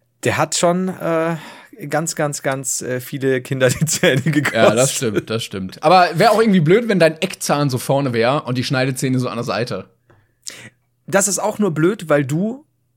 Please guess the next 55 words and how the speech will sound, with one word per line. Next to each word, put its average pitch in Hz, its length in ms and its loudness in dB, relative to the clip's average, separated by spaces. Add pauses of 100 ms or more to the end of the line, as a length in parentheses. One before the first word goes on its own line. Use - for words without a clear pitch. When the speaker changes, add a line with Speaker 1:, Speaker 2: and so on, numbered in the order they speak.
Speaker 1:
so 147 180 -4
ein 170 60 0
gewisses 165 420 -2
Schönheitsideal 120 880 0
durch 143 180 2
die - 100 0
Medien 156 360 2
<laughs> - 0 -
vorgegeben 110 600 2
hast, 95 200 -8
Timon. 98 260 -6
Wenn 156 160 0
wir 196 140 -2
alle 226 160 0
so 135 100 -2
aussehen 113 320 -6
würden, 139 160 -6
wär 139 80 0
das 143 120 -4
sehr 285 100 -8 (100)
cool. - 180 -10 (260)
Glaub - 200 -6
mir. - 120 -14 (640)
Speaker 2:
Ja, 117 180 0
das 113 160 -2
ist 165 80 -4
richtig. 165 140 2
Speaker 1:
Äh, 165 80 2 (600)
ich 156 80 4
muss 226 140 2
übrigens 196 260 -4
noch 170 160 -2
zur, 151 340 -2
abschließend 160 360 -6
zur 147 100 -10
Kategorie 131 380 -6
Fanpost, 127 480 -4
falls 120 180 -4
du, 123 340 -12 (300)
also 98 160 -8
du - 220 -20
kannst 92 180 -10
natürlich 87 180 -10
selber 120 160 0
noch 98 120 -4
abschließen, 127 500 -10
aber 110 160 -6
für, - 180 -6
von - 160 -8
meinem, 123 360 -4
äh, - 180 -10 (180)
von 120 140 -12
meinem 131 140 -4
Part 110 240 -6
aus, 135 180 -4